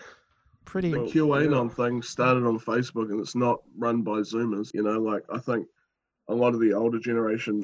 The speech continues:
Speaker 2: o-, older than you, Van, what we would call boomers, I guess, place so much stock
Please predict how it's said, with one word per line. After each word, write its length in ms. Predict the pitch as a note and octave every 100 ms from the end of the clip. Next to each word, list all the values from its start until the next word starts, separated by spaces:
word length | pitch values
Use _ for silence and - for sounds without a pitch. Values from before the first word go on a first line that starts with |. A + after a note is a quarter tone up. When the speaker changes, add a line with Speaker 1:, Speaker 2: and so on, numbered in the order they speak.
| -
Speaker 2:
o-, 160 | B2 -
older 260 | C#3 C#3
than 220 | C3 A#2 A#2
you, 200 | C3 B2+
Van, 400 | A#2 A2 G#2 A#2+ -
what 180 | B2+
we 120 | C3 C3+
would 160 | C3+
call 180 | C3 A2+
boomers, 480 | A2+ A2 B2 A#2 G#2
I 140 | G#2
guess, 380 | G2 G#2 - - _ - - _ _ -
place 200 | B2+ -
so 300 | - C3+ C#3
much 240 | C3+ -
stock 600 | - - - C#3 B2 A#2